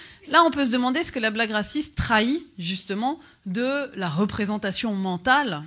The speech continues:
de cet individu, qui peut dire « mais c'est juste une blague ». Mais enfin, à un moment donné, la répétition, justement, du comportement dit aussi quelque chose, justement, de ces biais implicites dont je parlais, c'est-à-dire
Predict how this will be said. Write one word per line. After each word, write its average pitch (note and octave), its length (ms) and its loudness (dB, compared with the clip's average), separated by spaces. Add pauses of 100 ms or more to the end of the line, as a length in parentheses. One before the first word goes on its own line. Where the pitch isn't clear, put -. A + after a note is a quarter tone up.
(100)
de F#3+ 80 -4
cet G#3 240 -4
individu, G#3 720 -2 (480)
qui D4+ 140 -2
peut F4 140 0
dire « E4+ 180 0
mais C#4 100 0
c'est C#4 140 -2
juste A#3+ 240 -6
une A3 120 -2
blague ». B3+ 380 0
Mais F3+ 40 -8
enfin, C4 300 0 (340)
à G3 80 -2
un G#3 40 2
moment A#3+ 260 0
donné, C4 340 0
la F3 160 0
répétition, C4 960 0
justement, A3+ 460 -4
du F#3+ 100 -4
comportement A3+ 760 -4
dit F3+ 340 -2
aussi D4 340 -2
quelque G3+ 300 -4
chose, C#4 420 -4
justement, F3 480 -6
de A3 80 -4
ces F#3 180 -4
biais G#3 280 0
implicites G3 600 -4
dont F3+ 140 -4
je F3 120 -4
parlais, F#3+ 460 0
c'est-à-dire A#3 540 -2